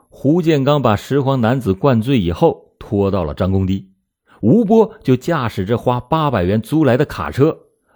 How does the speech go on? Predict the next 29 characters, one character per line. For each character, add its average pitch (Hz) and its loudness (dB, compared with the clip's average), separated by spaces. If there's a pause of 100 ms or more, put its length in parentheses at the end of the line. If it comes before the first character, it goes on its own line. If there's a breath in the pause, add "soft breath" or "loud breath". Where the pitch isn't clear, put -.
(120)
按 139 0
照 110 4
原 107 2
来 123 2
的 131 0
方 127 -2
案 113 0
和 101 0
路 123 2
线 92 -4 (220 soft breath)
从 120 -2
醉 151 -4
汉 139 -6
的 107 -4
身 196 4
上 147 2 (380 loud breath)
压 107 -4
了 73 -10
过 69 -12
去。 - -16 (920 soft breath)
因 190 2
为 202 6
他 190 2
心 196 -2
情 156 -2
特 - -2
别 185 0
紧 85 -4
张， 110 -6